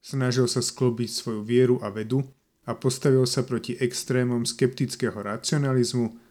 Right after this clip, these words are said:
a dogmatického fundamentalizmu. Marin Mersenne nám ukázal, že veda a viera nie sú nepriateľmi, ale priateľmi,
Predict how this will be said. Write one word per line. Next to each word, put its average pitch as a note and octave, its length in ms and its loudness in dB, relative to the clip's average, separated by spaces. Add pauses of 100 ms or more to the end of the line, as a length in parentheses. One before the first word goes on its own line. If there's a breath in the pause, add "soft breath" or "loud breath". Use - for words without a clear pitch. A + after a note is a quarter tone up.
(140 loud breath)
a - 80 -14
dogmatického G#2+ 880 -2
fundamentalizmu. G#2 1200 -6 (680)
Marin A#2+ 340 4
Mersenne A#2 560 0
nám G2 160 -6
ukázal, A#2 680 -2 (240)
že A#2 160 -2
veda A#2+ 320 0
a A#2 80 -2
viera A2 320 -4
nie G#2+ 240 -2
sú C3 240 -2
nepriateľmi, A#2 800 -2
ale A#2 180 0
priateľmi, G#2+ 720 -4